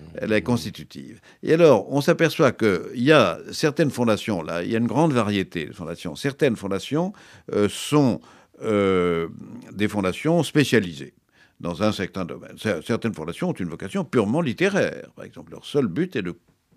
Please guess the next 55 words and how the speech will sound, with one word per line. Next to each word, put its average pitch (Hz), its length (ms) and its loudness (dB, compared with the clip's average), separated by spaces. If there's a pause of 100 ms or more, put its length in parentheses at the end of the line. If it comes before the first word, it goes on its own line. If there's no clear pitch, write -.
(160)
décerner 104 580 -8
un 180 60 -6
prix. - 240 -10 (720)
Mais 196 280 2
un 107 100 0
prix 202 220 -2
de 147 80 0
quarante 107 360 0
mille 135 140 0
euros, 202 300 2 (640)
ce - 100 -18
qui 110 100 -6
n'est 95 120 0
pas 139 100 2
rien. 160 380 2 (280)
Les, 120 380 4
les 131 280 4
écrivains, 127 500 2
les, 113 240 -2
n'ont 101 240 -2
pas 110 100 -2
l'habitude 117 480 -2
de 104 80 0
recevoir 90 480 -4
un 82 60 -6
prix 98 180 -10
de 76 60 -14
quarante 80 320 -8
mille 78 100 -8
euros. 76 220 -12
Ça 92 120 -10
n'existe 92 380 -8
pas. 190 240 -8 (440)
N'est-ce - 100 -20
pas ? 117 100 -4
Les, 92 160 -2
les 95 140 -4
prix 113 180 -4
littéraires, 104 500 -2
c'est 92 140 -8
jamais 85 300 -6
ça. - 220 -6
Le - 100 -6
prix 101 180 -10
Goncourt, 92 360 -4
ce 90 100 -8
n'est 82 140 -8
rien. 196 380 -6
Enfin, - 220 -14
c'est, - 140 -16 (160)
euh, - 240 -16
très 98 160 -8
peu 113 160 -4
de 139 80 -6
choses. - 320 -10